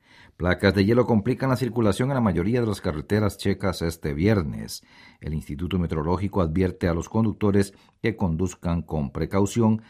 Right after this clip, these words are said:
así como también a los transeúntes que tengan cuidado, ya que el hielo aparece también en las aceras. El Instituto Meteorológico recomienda a los ciudadanos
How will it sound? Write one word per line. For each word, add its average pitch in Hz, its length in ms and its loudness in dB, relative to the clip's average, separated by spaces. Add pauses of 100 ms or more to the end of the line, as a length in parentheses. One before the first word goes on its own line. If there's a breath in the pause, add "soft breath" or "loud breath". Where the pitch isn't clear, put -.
(160 loud breath)
así 110 180 -4
como 131 220 -2
también 98 420 2
a 95 100 -6
los 82 260 -4
transeúntes 92 720 0
que 73 260 -6
tengan 117 360 -2
cuidado, 110 420 -2
ya 85 240 -2
que 85 320 -4
el 71 140 -4
hielo 92 300 2
aparece 73 440 -6
también 69 500 -8
en 64 140 -12
las 71 200 -10
aceras. - 640 -14 (720 soft breath)
El 80 100 -8
Instituto 80 420 -6
Meteorológico 87 640 0
recomienda 80 640 -2
a - 20 -2
los 73 140 -6
ciudadanos 98 560 2